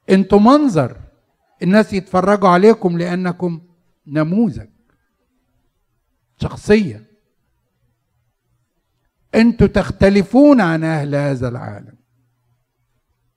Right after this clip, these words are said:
علشان نقنع أولادنا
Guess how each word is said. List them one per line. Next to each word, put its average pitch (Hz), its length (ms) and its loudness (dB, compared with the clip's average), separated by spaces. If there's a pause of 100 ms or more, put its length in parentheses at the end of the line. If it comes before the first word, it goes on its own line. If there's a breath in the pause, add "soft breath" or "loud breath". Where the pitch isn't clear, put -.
(2750)
علشان 196 540 2
نقنع 247 500 0
أولادنا 143 840 0